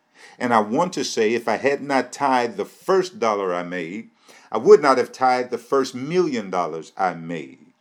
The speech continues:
So if you do have an inkling to tithe, don't wait until you get some money. Because if you get money, if you're not tithing when you broke, if you're not tithing with little money, you're not gonna tithe when you get a lot of money.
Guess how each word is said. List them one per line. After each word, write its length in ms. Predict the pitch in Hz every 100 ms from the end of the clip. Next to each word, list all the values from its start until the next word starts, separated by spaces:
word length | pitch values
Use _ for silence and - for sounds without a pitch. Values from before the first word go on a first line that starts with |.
| _ _ _ _ _ _ _ _ _ _ _ _ - - -
So 160 | -
if 140 | 143 143
you 80 |
do 200 | 196 165
have 220 | 175 156 131
an 180 | 117 -
inkling 460 | 160 165 139 117
to 140 | - 107
tithe, 680 | - - 143 101 87 90 - - -
don't 220 | 92 156
wait 200 | 139 175
until 220 | 151 135 127
you 160 | 117
get 220 | 120 131
some 240 | - 107 95
money. 360 | 117 117 85 87 _ _ _ _
Because 280 | 123 123 113
if 100 | 110
you 100 | 175
get 240 | 151 151
money, 380 | 113 117 147 208
if 160 | 107 -
you're 140 | 196
not 260 | 151 147 -
tithing 540 | - 143 127 117 107
when 200 | 117 123
you 120 | 113
broke, 320 | 104 107 117 107
if 120 | 98
you're 120 | 180
not 260 | 165 143 -
tithing 440 | 139 127 117 110
with 120 | 95
little 360 | 90 104 156 113
money, 340 | 92 85 80 - - -
you're 140 | 156
not 220 | 170 135 117
gonna 140 | 107
tithe 320 | - 113 107
when 140 | 104 101
you 80 |
get 160 | 107 110
a 40 |
lot 260 | 107 117 120
of 80 | 98
money. 260 | 87 65